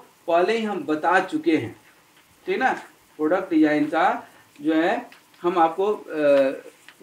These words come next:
morphology of the design बताए थे, conceptual design जो है ना,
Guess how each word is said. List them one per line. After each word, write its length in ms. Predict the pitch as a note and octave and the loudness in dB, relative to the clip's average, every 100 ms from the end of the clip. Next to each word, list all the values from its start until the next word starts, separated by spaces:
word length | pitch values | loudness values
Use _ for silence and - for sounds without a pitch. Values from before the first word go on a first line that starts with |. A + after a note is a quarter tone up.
| - | -6
morphology 540 | F3 E3 F3+ F3 F3+ G#3+ | -2 -2 2 2 4 2
of 120 | F#3 | 0
the 80 | F3+ | 0
design 340 | E3 E3 E3+ | 2 4 4
बताए 280 | E3 D#3+ D#3+ | 2 2 0
थे, 120 | D#3+ | 0
conceptual 600 | D#3+ D#3 D#3 D3+ D3 E3 | -2 -2 0 -2 0 0
design 360 | D#3 D#3 D3+ E3 - - - _ - | 2 2 2 0 -6 -18 -20 _ -6
जो 140 | D3 | 0
है 100 | D#3 | 0
ना, 200 | G#3+ B3 | 0 -6